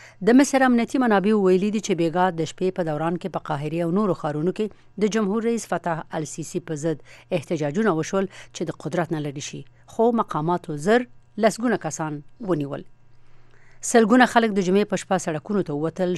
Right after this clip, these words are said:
شعارونه یې ورکول چې «سیسي لرې شه، سیسي لرې شه». امنیتي منابعو د اسوسییټډ پریس خبري اژانس ته وویل چې د شپې لږ تر لږه څلور اویا کسه نیولي دي. همداشان پولیسو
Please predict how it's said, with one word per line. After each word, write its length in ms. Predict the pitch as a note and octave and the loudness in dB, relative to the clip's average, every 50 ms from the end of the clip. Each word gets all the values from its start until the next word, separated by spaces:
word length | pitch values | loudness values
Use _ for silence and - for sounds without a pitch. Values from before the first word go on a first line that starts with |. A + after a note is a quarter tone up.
| - - | -4 -2
شعارونه 340 | E3+ D#3 D#3 F3+ A3+ A#3 | -2 0 0 2 2 2
یې 80 | A3 G#3 | 2 0
ورکول 320 | G#3 F#3+ - G#3 G#3 G#3 G#3 | -2 -2 -2 -2 -2 -2 -2
چې 160 | - - G#3 F3+ - - | -4 -6 -6 -6 -6 -6
«سیسي 340 | - D#3+ - - - A#3+ A#3 A3+ G#3 | -8 -6 -6 -4 -2 -2 -2 2 2
لرې 180 | A#3 A#3+ G#3+ E3+ - | 4 4 4 2 -2
شه، 100 | - B2+ - - - - - - - - - - | -4 -10 -12 -14 -20 -20 -20 -20 -20 -14 -8 -4
سیسي 320 | G#3+ F#3 - - A#3 A3+ A#3+ A#3 - - - - F#3+ G3 | -4 -2 -2 -2 -2 -2 -2 -4 -8 -14 -10 -6 2 2
لرې 180 | A3+ G3+ D#3+ - - | 2 2 2 -2 -6
شه». 100 | - - - - - - - - - - - - - A3 | -10 -14 -16 -20 -20 -20 -20 -20 -20 -20 -16 -2 0 2
امنیتي 300 | G#3+ A#3 A#3+ - - C4+ | 4 4 2 2 0 0
منابعو 420 | C4 A#3+ G#3+ G#3 G3+ A3+ A3+ A#3 A#3 G3+ | 2 4 4 2 2 2 0 0 0 0
د 60 | A3+ - - - F#3 | 0 0 0 -4 -8
اسوسییټډ 680 | - - - G#3 E3 - - A#3 A#3+ A3 G#3+ F#3 - - | -8 -4 -6 -6 -6 -4 -2 -4 -2 0 -2 -2 -2 -2
پریس 180 | B3 B3 - - - | -4 -2 -2 -2 -4
خبري 260 | F3+ D#3+ F#3 A3+ C#4+ C#4+ | 0 0 2 4 4 4
اژانس 280 | A#3+ F#3 F3+ E3 - - | 4 4 2 0 0 -2
ته 80 | F#3 E3 | -2 -2
وویل 240 | D3+ D#3+ E3 D#3+ - - | 0 0 0 0 -2 -2
چې 100 | F3 D#3+ D3 - - - - - - - F3 | -4 -4 -4 -6 -12 -18 -20 -20 -6 -2 -2
د 100 | D#3 - | -2 -2
شپې 340 | - - G#3+ G#3+ G#3 G3+ F#3 E3+ F3 | -2 -2 0 2 2 2 0 0 -2
لږ 100 | - - - - | -2 -4 -4 -8
تر 100 | D3+ D3 | -6 -6
لږه 220 | D#3 D3+ F3 F3 E3 - - - - - | -4 -2 -4 -4 -4 -6 -16 -20 -16 -14
څلور 360 | - - F#3 E3+ F#3+ G3+ F#3+ E3+ | -6 -4 0 2 2 2 2 0
اویا 180 | D3 C#3 C#3+ C#3 - D#3+ | -2 -2 -6 -6 -8 -10
کسه 180 | D3 - D#3 C#3 | -8 -8 -10 -10
نیولي 280 | D3 C#3+ C#3+ C3+ C#3+ C3 | -8 -10 -8 -10 -10 -10
دي. 80 | C3+ C3+ - _ _ - _ - | -12 -14 -16 _ _ -20 _ -6
همداشان 500 | F3+ D#3+ D3+ E3 F3 E3+ - F#3+ F3+ E3+ - - | -6 -4 0 0 0 0 0 -2 -2 -2 -2 -2
پولیسو 340 | E3+ G#3 A3+ - - A3+ | -2 -2 -2 0 2 0